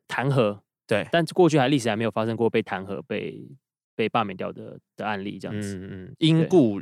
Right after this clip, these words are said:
Speaker 2: 离职之外，
Speaker 1: 对。
Speaker 2: 就是你其实可以一直当下去，他不会有一个任命期这样。所以，呃，换人这件事情对美国的，因为大法官的职责跟台湾一样，就是
Speaker 1: 解释宪法。
Speaker 2: 就是要解释宪法。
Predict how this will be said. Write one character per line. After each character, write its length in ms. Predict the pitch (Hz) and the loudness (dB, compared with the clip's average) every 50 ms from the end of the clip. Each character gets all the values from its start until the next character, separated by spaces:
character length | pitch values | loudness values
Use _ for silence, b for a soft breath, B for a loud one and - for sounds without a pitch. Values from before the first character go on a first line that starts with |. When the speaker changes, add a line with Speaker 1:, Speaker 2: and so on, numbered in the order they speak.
| - _ - - | -10 _ -20 -16
Speaker 2:
离 260 | - 107 104 104 113 | -6 -4 -4 -2 -4
职 220 | 113 - - 107 101 | -4 -6 -6 -6 -6
之 220 | 98 - 117 113 | -6 -6 -4 0
外， 240 | 113 120 110 95 92 | 0 2 0 0 -2
Speaker 1:
对。 60 | - b b b b b b b | -6 b b b b b b b
Speaker 2:
就 100 | - 135 | -2 0
是 80 | 135 131 | 2 2
你 120 | 123 104 | 2 0
其 200 | - - - 107 | -4 -4 -6 -4
实 60 | 110 120 | -4 -4
可 160 | - - 113 | -2 -2 -2
以 60 | - | 0
一 80 | - 123 | 0 -4
直 140 | 110 - 92 | -4 -4 -6
当 200 | - 92 92 92 | -4 -4 -4 -4
下 160 | 95 101 90 | -6 -6 -6
去， 240 | 85 - - - - - | -6 -8 -12 -14 -12 -4
他 160 | - 156 160 | -2 -2 -2
不 200 | 139 - 160 156 | 0 0 0 2
会 160 | 143 147 131 | 2 2 2
有 160 | 107 92 90 | 2 0 -2
一 80 | 92 95 | -4 -6
个 240 | - 117 107 104 110 | -4 -4 -2 -2 0
任 200 | 123 139 117 110 | 2 0 0 0
命 260 | 120 120 101 92 87 | -2 -4 -6 -6 -8
期 300 | - - - - - - | -10 -12 -12 -14 -16 -10
这 100 | - 98 | -10 -10
样。 80 | 85 - - _ | -10 -10 -14 _
所 160 | - - 165 | -2 2 2
以， 120 | 165 170 160 b b b b b b b b _ - | 2 2 0 b b b b b b b b _ -2
呃， 280 | - 117 113 110 113 | 2 2 2 2 0
换 260 | 117 - 196 165 131 117 | 0 0 0 2 2 0
人 160 | 107 104 107 | -2 -4 -4
这 140 | 107 135 131 | 0 0 0
件 140 | 127 127 | 0 0
事 120 | 120 139 127 | -2 -4 -6
情 220 | 110 - 101 95 | -6 -6 -6 -2
对 160 | - 127 120 | 0 2 2
美 240 | 113 110 104 95 92 | 2 0 -2 -4 -6
国 240 | 87 - 98 92 92 | -6 -4 -4 -4 -4
的， 180 | - 98 95 101 | -2 -2 -2 0
因 60 | 139 | 0
为 80 | 156 | 0
大 160 | 156 175 170 147 | 2 2 0 0
法 140 | 113 101 | 0 -2
官 180 | 95 127 127 120 | 0 0 -2 -2
的 80 | 113 101 | -2 -4
职 240 | - - 101 98 | -6 -8 -10 -10
责 260 | 101 - 107 98 95 95 | -8 -4 -4 -4 -4 0
跟 200 | - 135 135 143 | 0 0 0 2
台 180 | - - 95 101 | 0 -2 -2 0
湾 160 | 110 113 110 | 0 0 0
一 120 | 98 90 | -2 -2
样， 240 | 107 110 101 85 - _ - | -2 -2 -2 -2 -8 _ -10
就 100 | - 120 | -10 -8
是 320 | 110 117 117 107 98 80 - | -6 -4 -6 -6 -6 -8 -10
Speaker 1:
解 180 | - - 113 | -6 -6 -4
释 120 | - - 170 | -2 0 0
宪 240 | - 175 151 127 113 | 2 2 0 0 0
法。 120 | - - - | -4 -2 -2
Speaker 2:
就 80 | 160 | 0
是 100 | 151 151 156 | 2 2 2
要 100 | 143 131 | 2 2
解 180 | - 117 90 | 0 -4 -8
释 160 | 87 - 120 110 | -8 -8 -8 -4
宪 240 | - 123 98 92 | -4 -4 -4 -4
法。 160 | - - 92 | -8 -12 -14